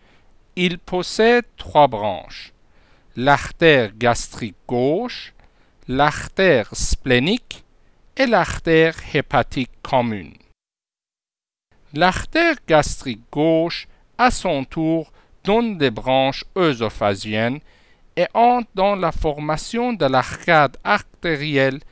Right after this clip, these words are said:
au niveau de la petite courbure de l'estomac. Cette artère donne des vasa recta pour la vascularisation de l'estomac. L'artère splénique se trouve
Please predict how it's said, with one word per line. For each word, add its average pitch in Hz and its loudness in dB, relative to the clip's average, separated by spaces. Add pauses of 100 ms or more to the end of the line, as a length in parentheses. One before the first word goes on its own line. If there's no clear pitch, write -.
(280)
au 196 -2
niveau 196 -4
de 180 -4
la 135 0
petite - -10
courbure 101 -10
de 110 -2
l'estomac. 117 -6 (880)
Cette - -2
artère 185 2 (320)
donne 220 -2
des 139 0
vasa 107 2
recta 120 2 (280)
pour 226 -4
la 143 4
vascularisation 107 -2
de 98 -6
l'estomac. 95 -10 (1600)
L'artère 196 0
splénique - -2 (280)
se - -10
trouve 240 -6